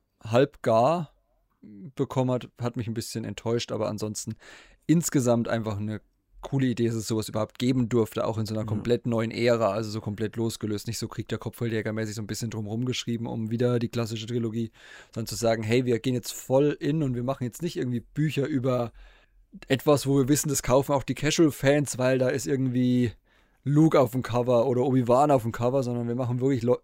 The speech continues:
Speaker 1: wir, wir packen da Jedi aufs Hauptcover vom ersten Buch, wo keine Sau je gewusst, weiß, wer das ist erstmal.
Speaker 2: Ja.
Speaker 1: Und, äh, wir gehen einfach all in und es findet so eine riesen Fanbase und, äh, bei der Celebration in London damals so n-, so eine Resonanz auch.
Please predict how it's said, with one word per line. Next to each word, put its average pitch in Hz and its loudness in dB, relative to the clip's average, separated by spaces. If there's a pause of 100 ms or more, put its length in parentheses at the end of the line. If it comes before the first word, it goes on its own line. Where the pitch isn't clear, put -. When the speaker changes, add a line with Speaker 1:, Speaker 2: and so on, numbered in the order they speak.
(100)
Speaker 1:
wir, 147 -6
wir 127 -8
packen 147 2
da 139 6
Jedi 151 6
aufs - 0
Hauptcover 131 2
vom 117 -10
ersten 127 -6
Buch, 127 -4
wo 131 -2 (260)
keine 196 4
Sau 160 4
je 160 6
gewusst, 147 -2 (120)
weiß, 139 2
wer 131 2
das 123 -6
ist 190 -2
erstmal. 123 -2
Speaker 2:
Ja. - -18 (100)
Speaker 1:
Und, 139 2
äh, 135 2
wir 131 4
gehen 160 0
einfach 135 -2
all 135 2
in 147 0
und 143 2
es 127 -4
findet 147 -2
so 131 -4
eine 123 -2
riesen 110 -4
Fanbase 117 -2
und, 117 -6
äh, 123 -2
bei 120 0
der 120 2
Celebration 120 0
in 120 -4
London 120 0
damals 117 -4
so 131 2
n-, 127 0
so 135 0
eine 131 2
Resonanz 123 0
auch. 123 2